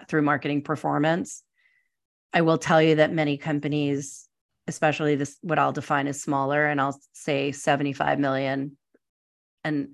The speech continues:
and under, could be smaller even, um, when they're ready to actually retain a team that is strategically led and not,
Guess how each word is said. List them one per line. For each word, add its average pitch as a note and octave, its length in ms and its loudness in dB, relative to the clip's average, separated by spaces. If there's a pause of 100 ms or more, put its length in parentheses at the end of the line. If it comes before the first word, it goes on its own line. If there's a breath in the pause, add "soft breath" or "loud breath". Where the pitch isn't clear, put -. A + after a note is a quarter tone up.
and E3+ 140 -2
under, D3+ 360 2
could D3+ 160 -6
be C#3+ 120 0
smaller C#3 640 -2
even, F3+ 500 -4 (720 soft breath)
um, D3 580 6 (420)
when F3 220 2
they're F3 180 2
ready D3+ 520 2
to G#3+ 200 -4
actually D3+ 680 -2 (680)
retain E3 460 0
a E3+ 80 0
team D#3+ 400 -4
that D3 120 -2
is D3 120 -2
strategically D3 720 -2
led C#3 300 0
and D3 100 -2
not, C#3 260 -4